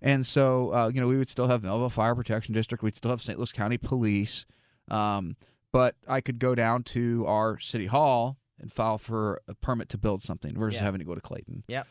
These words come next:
Speaker 1: So
Speaker 2: like
Speaker 1: That
Speaker 2: I can
Speaker 1: right.
Speaker 2: in, in Florissant.
Speaker 1: Yeah, in Florissant, you can do the same thing. Now you look at the people out in Eureka. Now they gotta drive all the way to downtown.
Speaker 2: Right.
Speaker 1: It's insane.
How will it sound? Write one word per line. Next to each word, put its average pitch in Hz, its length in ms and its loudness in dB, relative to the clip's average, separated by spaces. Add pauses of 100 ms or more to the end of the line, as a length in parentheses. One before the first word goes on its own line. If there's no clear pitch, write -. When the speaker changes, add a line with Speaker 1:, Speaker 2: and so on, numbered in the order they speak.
(160)
Speaker 1:
So 120 420 4 (300)
Speaker 2:
like 135 80 -2
Speaker 1:
That 139 120 4
Speaker 2:
I 185 80 0
can 85 320 -12 (120)
Speaker 1:
right. 143 200 4
Speaker 2:
in, 143 60 -10
in 151 60 -8
Florissant. 170 420 -8 (100)
Speaker 1:
Yeah, 135 280 4
in 123 80 0
Florissant, 139 400 2
you 135 80 -2
can - 20 -6
do 131 80 4
the 127 60 2
same 117 160 -2
thing. 151 180 0
Now 123 80 2
you 139 140 4
look 139 120 2
at 104 60 -4
the - 60 -10
people 127 200 -2
out 127 120 2
in 117 60 -8
Eureka. 117 680 2 (640)
Now 139 260 4
they 135 120 0
gotta 143 160 0
drive 120 200 2
all 123 140 4
the 127 40 2
way 127 100 0
to 120 80 -2
downtown. 120 440 0
Speaker 2:
Right. 180 140 -2 (180)
Speaker 1:
It's - 180 -6
insane. 143 460 -2